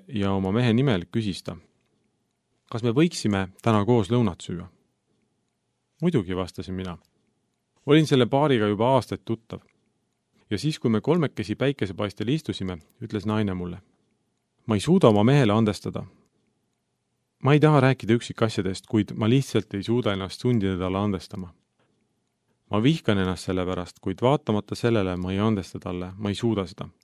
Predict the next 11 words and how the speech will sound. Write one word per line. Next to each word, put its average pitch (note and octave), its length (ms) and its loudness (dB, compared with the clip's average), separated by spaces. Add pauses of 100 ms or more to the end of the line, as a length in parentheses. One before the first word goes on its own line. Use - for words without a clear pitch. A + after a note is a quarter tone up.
(1120)
Mees C3+ 240 4
istus - 320 -4
sealsamas G#2+ 380 0
ja F#2 80 -4
kuulas. F2+ 400 -6 (1300)
Ütlesin A#2 260 4
naisele, G#2 420 2 (920)
„Hästi. A#2 280 -6 (960)
Kas A2+ 140 -6
sa A2 80 -4
tahaksid D3 500 0